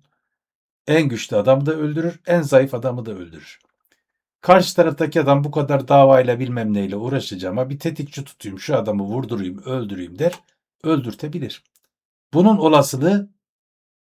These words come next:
daha yüksekti tutuklanma olasılığından. Fakat bu olmadı, Ekrem İmamoğlu tutuklandı. Ve yani yüz elli milyar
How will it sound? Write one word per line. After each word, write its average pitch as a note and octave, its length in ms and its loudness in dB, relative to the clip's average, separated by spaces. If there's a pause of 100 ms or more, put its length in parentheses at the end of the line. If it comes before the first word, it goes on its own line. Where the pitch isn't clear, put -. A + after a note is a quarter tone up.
(600)
daha F3+ 200 4
yüksekti F#2 520 -4
tutuklanma A#2 560 -4
olasılığından. E2+ 600 -10 (880)
Fakat F3+ 460 2
bu F3+ 260 4
olmadı, E3+ 520 0 (400)
Ekrem D3+ 340 -4
İmamoğlu A2+ 520 -8
tutuklandı. - 600 -12 (960)
Ve E3+ 300 8 (1000)
yani G#2+ 560 -2
yüz C3+ 180 -2
elli F#3 240 4
milyar C3+ 560 4